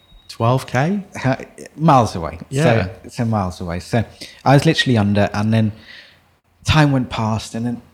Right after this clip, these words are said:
Speaker 2: I'm, like, calling Robert again and going, "What the fuck's going on?" You know? And he's like, "Yeah, yeah, they're coming, they're coming." Um, and then,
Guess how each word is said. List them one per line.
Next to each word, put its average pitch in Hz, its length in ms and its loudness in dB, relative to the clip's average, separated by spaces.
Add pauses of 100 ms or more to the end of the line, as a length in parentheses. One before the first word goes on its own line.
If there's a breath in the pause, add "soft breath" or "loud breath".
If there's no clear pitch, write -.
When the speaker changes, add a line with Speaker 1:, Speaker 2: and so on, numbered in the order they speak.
(580)
Speaker 2:
I'm, 127 180 -14
like, 127 260 -10
calling 143 340 -4
Robert 135 240 -4
again 143 240 -2
and 143 100 0
going, 147 200 -2
"What - 140 -10
the 170 80 -4
fuck's - 500 -10
going 156 340 0
on?" 175 300 2
You 127 80 2
know? 131 340 2
And 135 160 -4
he's 139 180 -4
like, 135 140 -4
"Yeah, 160 100 -2
yeah, 156 160 0
they're 143 120 -2
coming, 143 340 -4
they're 135 100 -4
coming." 139 420 -4 (480 loud breath)
Um, 120 400 0 (220)
and 123 160 0
then, 127 340 0